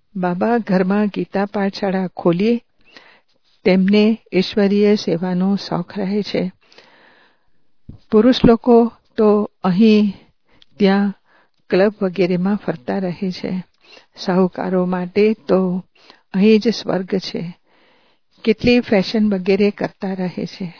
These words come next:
પરંતુ દેવતાઓની તો નેચરલ બ્યુટી અર્થાત કુદરતી સૌંદર્ય જુઓ કેવી છે,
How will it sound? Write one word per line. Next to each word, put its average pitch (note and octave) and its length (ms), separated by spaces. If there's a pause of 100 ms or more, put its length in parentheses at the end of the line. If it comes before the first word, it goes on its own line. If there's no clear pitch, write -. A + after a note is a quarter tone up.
(240)
પરંતુ F#3+ 560 (640)
દેવતાઓની G3 920
તો G#3+ 180
નેચરલ F#3 520
બ્યુટી G3 440
અર્થાત G3 440
કુદરતી G#3+ 600
સૌંદર્ય G3 640
જુઓ F#3+ 380
કેવી F#3 380
છે, - 300